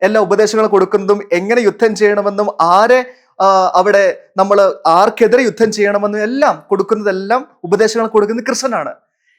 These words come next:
ഇവിടെയാണ് ഏറ്റവും വലിയ പാഠം ഇരിക്കുന്നത് കർമ്മയോഗത്തിന്റെ. അതായത് അർജുനൻ കർമ്മം ചെയ്യുന്നത് മാത്രമേ ഉള്ളൂ, അസ്ത്രങ്ങൾ എയ്യുന്നു. അർജുനന് അതിൽ മാത്രമേ നിയന്ത്രണമുള്ളൂ. രണ്ട്, കൃഷ്ണൻ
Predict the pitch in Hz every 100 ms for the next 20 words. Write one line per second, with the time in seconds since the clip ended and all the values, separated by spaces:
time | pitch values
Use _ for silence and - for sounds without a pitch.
0 | _ 185 226 262 294 294 226 233 202 196
1 | - 247 262 214 214 196 165 190 185 170
2 | 170 196 180 151 160 175 151 156 151 139
3 | - _ _ - 247 262 220 269 _ _
4 | _ 180 220 277 277 277 - _ _ 202
5 | 202 226 269 262 220 196 196 214 208 165
6 | 190 160 135 - _ _ - 185 - 247
7 | 202 226 226 170 165 165 143 - _ _
8 | _ _ _ _ - 190 202 254 262 208
9 | 240 214 190 196 196 220 214 262 285 _
10 | _ 175 196 208 208 196 143 135 - _
11 | _ _ _ 170 190 254 277 175 - _
12 | _ _ _ _ _ _ _ _ 233 240
13 | - 277 311 302